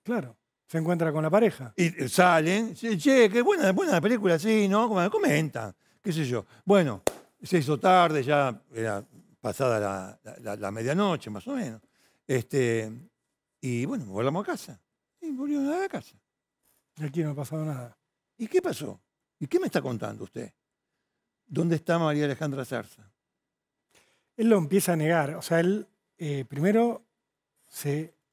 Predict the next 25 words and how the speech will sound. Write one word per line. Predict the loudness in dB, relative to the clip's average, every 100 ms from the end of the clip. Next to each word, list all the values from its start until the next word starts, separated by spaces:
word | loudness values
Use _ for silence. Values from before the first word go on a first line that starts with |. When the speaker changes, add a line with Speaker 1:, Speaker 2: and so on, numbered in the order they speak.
| _
Speaker 1:
aleja | 0 4 4 4 2
de | 2
la | 0
hipótesis | -2 -2 -2 -2 -2 0
de | -2 -2 -8 _ _ _ _
que | -4 -2 0
él | -2
haya | -2 -2 -2
tenido | -2 -2 -2
alguna | -2 -2 -2 -2 -6 -6
participación | -6 -4 -6 -6 -4 -2
en | -2
el | -2
crimen | -4 -4
de | -4
Alejandra. | -8 -12 -16 -16 -20 _ _ _ _ _ _ _ _ _ _
Pero | -4
empiezan | 0 2 2
a |
aparecer | 2 0 -2
testigos. | -4 0 2 2 -2 -10 _ _ _ _ _ _ _ _ _
Testigos | -6 -2 2 2
que | 4
dicen, | 2 2 0 0 0 -4 _ _ -8
eh, | -4 -2 0 -2 -4 -8